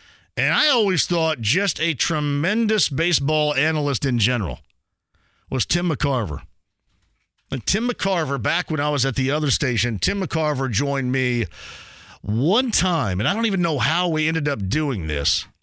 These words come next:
but we tracked him down in Memphis, Tennessee,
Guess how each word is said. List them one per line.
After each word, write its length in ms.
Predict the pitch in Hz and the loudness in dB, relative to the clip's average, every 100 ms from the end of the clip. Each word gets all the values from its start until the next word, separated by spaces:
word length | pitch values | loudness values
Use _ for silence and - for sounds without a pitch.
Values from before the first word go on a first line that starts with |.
| _ _ _ _ - 101 | _ _ _ _ -8 -2
but 360 | 131 123 117 | 0 2 0
we 100 | 127 | 0
tracked 340 | 131 180 202 180 | -2 -2 0 0
him 120 | 160 | 0
down 300 | 139 156 156 | 2 2 2
in 200 | 123 117 | 2 2
Memphis, 380 | 156 185 156 - | 0 0 0 0
Tennessee, 760 | 165 147 - - 113 82 127 | 0 2 2 2 2 0 -2